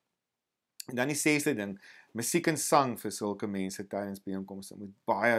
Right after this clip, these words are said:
wees. Dan moet, dit moet, dan moet lekker gesing word. Hulle kan nooit genoeg sing nie. Eh, meevoering van die musiek en die melodie is vir hulle baie belangrik.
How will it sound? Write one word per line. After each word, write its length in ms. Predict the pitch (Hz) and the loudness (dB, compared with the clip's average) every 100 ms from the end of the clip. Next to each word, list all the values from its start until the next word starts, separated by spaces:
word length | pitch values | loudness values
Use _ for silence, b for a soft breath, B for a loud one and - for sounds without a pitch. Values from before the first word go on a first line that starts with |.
| 98 | 0
wees. 260 | 85 - | -10 -18
Dan 160 | - 87 | -20 -20
moet, 140 | - | -16
dit 100 | 107 | -10
moet, 140 | 101 98 | -8 -6
dan 160 | 110 | -4
moet 100 | 113 | -4
lekker 400 | 101 101 113 123 117 | -2 -2 0 -2 -2
gesing 320 | 110 98 95 | -6 -8 -10
word. 280 | 95 - - | -14 -20 -20
Hulle 160 | - 107 - | -18 -18 -10
kan 120 | 117 | -4
nooit 220 | 110 117 | -2 -2
genoeg 340 | 123 110 123 117 | -2 -4 -2 -4
sing 220 | - 92 | -8 -12
nie. 120 | 95 _ B B B B B | -16 _ B B B B B
Eh, 180 | - 104 107 | -20 -16 -10
meevoering 760 | 104 127 151 151 - 123 120 - | -4 2 4 4 4 0 0 -4
van 160 | 110 | -6
die 20 | 107 | -4
musiek 400 | 101 - - 104 | -6 -6 -4 -2
en 160 | 113 | -4
die 140 | 107 107 | -6 -4
melodie 500 | 107 117 98 110 110 | -2 -4 -4 -4 -4
is 80 | 110 | -4
vir 80 | 104 | -6
hulle 120 | 98 95 | -6 -4
baie 220 | 98 95 | -4 -6
belangrik. 360 | 98 98 101 | -8 -10 -16